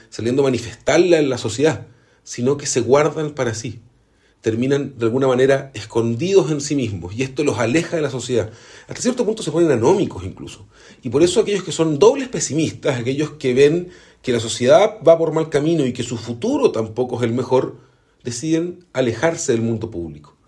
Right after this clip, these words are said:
alejarse de la política, separarse de la discusión pública. Y eso se suma al efecto de los que ni trabajan ni estudian.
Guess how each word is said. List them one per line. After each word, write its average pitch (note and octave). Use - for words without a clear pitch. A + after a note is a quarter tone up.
alejarse A#2+
de C3
la C3
política, G2
separarse C3+
de C#3
la A2
discusión A2+
pública. A2+
Y C3
eso C#3+
se D3+
suma F3+
al F#3+
efecto -
de G#2+
los G#2
que G#2+
ni G2+
trabajan A2+
ni F#2+
estudian. -